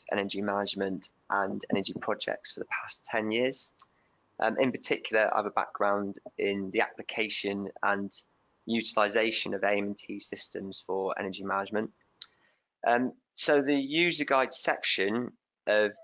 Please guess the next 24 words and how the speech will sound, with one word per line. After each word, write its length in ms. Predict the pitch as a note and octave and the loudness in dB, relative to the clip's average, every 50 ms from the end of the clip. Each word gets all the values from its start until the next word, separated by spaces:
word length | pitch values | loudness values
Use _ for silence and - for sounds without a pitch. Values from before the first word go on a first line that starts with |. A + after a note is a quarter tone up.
| - _ _ - | -20 _ _ -4
D 160 | A2+ A2 G2+ - | -4 -4 -4 -4
T 160 | - - A2 | 0 2 2
M, 360 | G2+ G2 G2+ A2+ A#2 A#2 - _ _ - | 2 4 2 0 -2 -4 -10 _ _ -2
um, 360 | - F#2+ G2+ G2+ G2+ G2+ F2+ - _ _ _ _ _ _ _ _ _ _ _ _ _ _ - | 2 2 2 2 2 -2 -6 -8 _ _ _ _ _ _ _ _ _ _ _ _ _ _ -2
as 140 | G#2+ - - | -2 -2 0
you'll 60 | G#2+ | 0
see, 180 | - - A#2+ | 0 2 2
it 220 | G#2+ G#2 - - - - _ _ | 4 4 2 0 -2 -8 _ _
focuses 420 | C3+ B2+ B2+ - - B2 A#2 - | 0 0 0 0 -4 -4 -2 -2
around 240 | G#2+ A2 A2 A2 G#2+ | 2 2 2 2 2
the 80 | G#2+ G#2 | 0 -4
common 380 | - - - - A#2 G#2+ G#2 | -6 -2 0 2 2 4 2
issues 720 | A2 A2 - - - F#2+ F#2+ F#2 F#2 F#2+ F#2+ - - - - _ | 2 0 0 -4 -2 -4 -6 -6 -6 -4 -4 -4 -4 -4 -6 _
in 120 | - F#2+ G#2 | -4 -2 0
implementing 840 | G#2+ G#2+ G#2 - G#2 G#2 G#2 G2+ G2+ - - G2 G2 G2+ G2+ G2 - _ _ _ | 0 -2 -4 -2 -2 -2 -2 -2 -4 -4 -4 -2 -2 -2 -4 -6 -10 _ _ _
and 240 | - G#2 G#2 G2+ - - | -2 -2 -2 -2 0 0
operating 400 | - - - - G2 E2 F#2 G2 | -2 0 0 0 0 0 0 -4
digital 360 | - G2 F#2 - - - F#2+ _ - | -8 -10 -10 -12 -14 -14 -14 _ -6
tools 320 | - F#2+ G2 G2 G2+ G2+ | -4 -4 -4 -4 -4 -6
such 340 | - - G2 - - - - | -2 -2 -2 -2 0 0 0
as 320 | G2+ G2+ - - - - - _ _ _ _ _ _ _ _ _ - | 0 0 0 -4 -6 -6 -8 _ _ _ _ _ _ _ _ _ -2
A 60 | G#2 G#2 | 0 0
M 240 | G2+ G2 G2 G2 | 0 0 -2 -4
T, 460 | G2 - - G#2 G2 G2 G2 G2 G2 | -4 -2 0 0 2 2 0 -2 -6